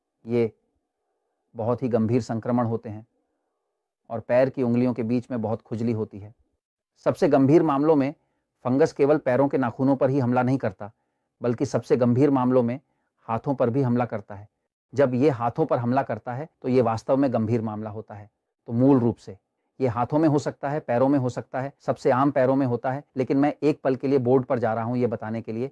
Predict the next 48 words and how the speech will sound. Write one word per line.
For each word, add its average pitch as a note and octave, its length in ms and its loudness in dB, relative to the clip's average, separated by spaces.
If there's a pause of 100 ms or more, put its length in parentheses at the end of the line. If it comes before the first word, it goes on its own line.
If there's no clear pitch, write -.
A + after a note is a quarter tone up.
(100)
कि C#3 60 -2
इसके C3 220 -2
साथ C#3 160 0
क्या C3 240 -2
किया C3 240 -2
जाता A#2+ 260 -2
है A#2+ 140 -2
और A#2 60 -2
क्या A#2+ 200 -4
किया B2 220 0
जा A#2 120 -2
सकता A#2 300 -8
है A#2 160 -6 (100)
और A#2 120 -2
यह A#2+ 100 4
क्या B2 140 -2
संकेत A#2 380 0
देता A#2 260 0
है। A2+ 160 -6 (340)
मैं A2+ 140 -4
बोर्ड A#2+ 220 4
पर B2 140 -4
जा A2+ 180 -2
रहा A2 120 -2
हूं, A2+ 220 -4
ध्यान A2 280 -4
दें। A2 160 -6 (1200)
यह A#2 100 -8
समझना A#2+ 360 -2
जरूरी B2 360 4
है E3 160 0 (400)
कि B2 80 -10
फंगस, C3 520 0 (280)
सभी B2+ 260 2
फंगस, C3+ 420 0 (320)
जिसमें A#2+ 280 0
कैंडिडा B2+ 380 2
भी C#3 100 2
शामिल B2 320 0
है, D3 160 -6 (840)
कैंडिडा C#3 340 2
एल्बिकन्स C3+ 580 0
जो C#3 80 -4
सबसे B2+ 300 -2
अधिक C#3 260 0
जाना C3 240 2
जाता B2+ 260 -2
है, D3+ 160 -8